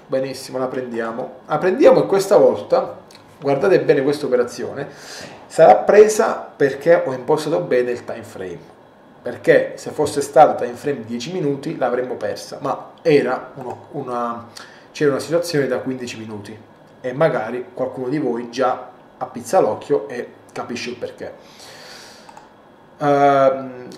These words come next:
riguardo al video della settimana scorsa in cui, eh, rispondevo alle offese razziste e alle, alle critiche,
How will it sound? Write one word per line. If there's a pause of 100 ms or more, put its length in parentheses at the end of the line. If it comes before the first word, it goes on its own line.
(100)
riguardo
al
video
della
settimana
scorsa
in
cui,
eh,
rispondevo
alle
offese
razziste
e
alle,
alle
critiche,